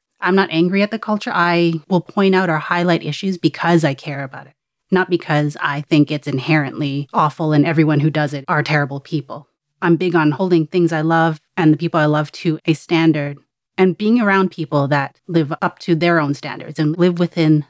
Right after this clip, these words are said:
their values as well. So with that in mind, I would like to talk about the importance, misconceptions, et cetera, of being trauma-informed in jujitsu. Because I have seen and I have experienced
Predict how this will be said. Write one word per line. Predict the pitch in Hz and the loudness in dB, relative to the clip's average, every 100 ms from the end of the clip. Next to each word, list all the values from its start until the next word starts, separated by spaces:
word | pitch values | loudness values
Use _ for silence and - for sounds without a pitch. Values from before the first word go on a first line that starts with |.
| - | -6
their | 160 151 | -2 -2
values | 143 139 143 139 | -2 -6 -8 -10
as | 139 131 | -14 -16
well. | 139 131 131 | -16 -18 -20
So | - 165 151 139 _ _ _ _ | -6 -4 -4 -8 _ _ _ _
with | 165 | -4
that | 170 160 | -2 0
in | 175 | 2
mind, | 165 240 302 _ _ _ _ | 2 2 0 _ _ _ _
I | 175 165 | -2 0
would | 170 180 | 0 0
like | 180 190 | -2 -4
to | |
talk | 175 175 165 | -4 -4 -2
about | 165 156 156 - - | 0 0 0 -4 -4
the | 175 175 170 170 - | 0 4 4 2 0
importance, | 185 - 233 247 254 254 - _ _ _ _ | -4 -2 -2 2 2 2 -2 _ _ _ _
misconceptions, | 190 196 208 - 196 - 180 175 165 | 0 0 0 0 -2 -2 2 2 0
et | 165 | -4
cetera, | 190 170 170 - | 0 2 2 2
of | 165 143 | -2 0
being | 170 165 | 2 2
trauma-informed | 160 170 160 165 151 139 156 147 | 0 0 2 2 0 0 0 0
in | 139 | 0
jujitsu. | 131 139 151 143 156 - _ _ _ _ | -4 -8 -10 -12 -16 -20 _ _ _ _
Because | - 170 170 147 | -8 -2 -2 0
I | 165 165 | -2 0
have | 190 196 | 0 -2
seen | - 185 170 160 160 147 | -2 2 2 2 -2 -6
and | 147 156 | -2 0
I | 165 | 0
have | 175 175 | -2 -4
experienced | 175 - 208 214 147 139 - | -6 -2 0 2 2 -2 -8